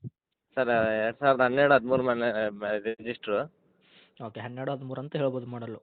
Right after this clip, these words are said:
Speaker 1: ಹೌದು ಸರ್.
Speaker 2: ಓಕೆ, ಓನರ್ ಎಷ್ಟಾಗಿರ್ತಾವೆ ಗಾಡಿಗೆ?
Speaker 1: ಸರ್, ಸೆಕೆಂಡ್ ಓನರ್ ಸರ್ ನಾನೇ.
Speaker 2: ಗಾಡಿ ಯಾರು ತೊಗೊಂತಾರೆ ಅವರು ಮೂರನೇ ಓನರ್ ಆಗ್ತಾರೆ?
Speaker 1: ಮೂರನೇ ಓನರ್ ಆಗ್ತಾರೆ ಸರ್.
Speaker 2: ಆ, ರನ್ನಿಂಗ್ ಎಷ್ಟೈತ್ರಿ ಸರ್ ತಮ್ಮ ಕೈಯಾಗ ಕಿಲೋಮೀಟರ್ ಓಡಿರೋದು ಗಾಡಿ?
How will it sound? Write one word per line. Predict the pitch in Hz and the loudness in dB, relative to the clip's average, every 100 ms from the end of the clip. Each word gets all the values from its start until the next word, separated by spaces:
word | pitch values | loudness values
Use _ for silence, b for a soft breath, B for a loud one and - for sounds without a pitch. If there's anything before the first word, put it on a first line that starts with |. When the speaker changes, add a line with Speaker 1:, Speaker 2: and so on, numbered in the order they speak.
| _ _ _ _ - | _ _ _ _ -6
Speaker 1:
ಹೌದು | 110 98 | -4 -4
ಸರ್. | 92 87 _ _ _ 120 | -10 -14 _ _ _ -18
Speaker 2:
ಓಕೆ, | 104 - - b b b b | -18 -20 -20 b b b b
ಓನರ್ | - 151 151 | -4 -2 -2
ಎಷ್ಟಾಗಿರ್ತಾವೆ | 139 143 131 127 127 | -4 -6 -8 -6 -6
ಗಾಡಿಗೆ? | 123 131 139 151 _ _ _ _ _ _ _ _ _ _ _ | -6 -8 -10 -14 _ _ _ _ _ _ _ _ _ _ _
Speaker 1:
ಸರ್, | 131 131 | -8 -4
ಸೆಕೆಂಡ್ | 127 - 143 | -4 0 0
ಓನರ್ | 135 120 113 | 2 0 -4
ಸರ್ | 120 | -4
ನಾನೇ. | 117 107 151 - _ _ _ _ _ _ - | -4 -6 -10 -14 _ _ _ _ _ _ -14
Speaker 2:
ಗಾಡಿ | 123 127 | -10 -6
ಯಾರು | 135 131 | -6 -8
ತೊಗೊಂತಾರೆ | 139 131 127 147 | -8 -12 -8 -6
ಅವರು | 127 139 | -6 -6
ಮೂರನೇ | 131 123 123 | -8 -10 -10
ಓನರ್ | 127 151 | -10 -12
ಆಗ್ತಾರೆ? | - 107 117 131 | -12 -16 -12 0
Speaker 1:
ಮೂರನೇ | 139 123 | 2 4
ಓನರ್ | 110 104 | 2 -2
ಆಗ್ತಾರೆ | 95 - 98 | -4 -8 -18
ಸರ್. | 95 _ _ _ _ _ _ | -20 _ _ _ _ _ _
Speaker 2:
ಆ, | 151 | -2
ರನ್ನಿಂಗ್ | 160 160 147 | -2 -2 -6
ಎಷ್ಟೈತ್ರಿ | 135 120 117 120 | -6 -8 -10 -10
ಸರ್ | 123 117 | -12 -10
ತಮ್ಮ | 120 120 | -12 -12
ಕೈಯಾಗ | 123 123 120 | -12 -12 -12
ಕಿಲೋಮೀಟರ್ | 120 120 127 | -12 -12 -10
ಓಡಿರೋದು | 120 127 123 | -10 -10 -12
ಗಾಡಿ? | 123 120 135 | -10 -10 -12